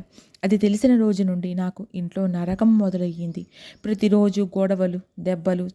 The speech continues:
చీత్కారాలు. ఆయనకు నా మొహం చూడడం కూడా నచ్చేది కాదు.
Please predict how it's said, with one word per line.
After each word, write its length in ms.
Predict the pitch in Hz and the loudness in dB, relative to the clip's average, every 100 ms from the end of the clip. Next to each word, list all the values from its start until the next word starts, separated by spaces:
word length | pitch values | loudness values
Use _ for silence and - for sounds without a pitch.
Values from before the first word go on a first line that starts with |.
| 233 | -4
చీత్కారాలు. 680 | 254 - 220 185 170 165 190 - - - | -4 -2 -2 0 -2 -6 -10 -16 -20 -6
ఆయనకు 400 | 202 202 190 - | 2 4 2 0
నా 200 | 190 190 | -4 -2
మొహం 400 | 185 175 165 233 233 | -2 -2 0 0 2
చూడడం 300 | 233 208 190 | 0 2 0
కూడా 340 | 185 180 180 185 | 0 -2 0 2
నచ్చేది 540 | 196 185 - 180 180 | 2 0 -6 -6 -6
కాదు. 300 | - 175 170 | -8 -8 -10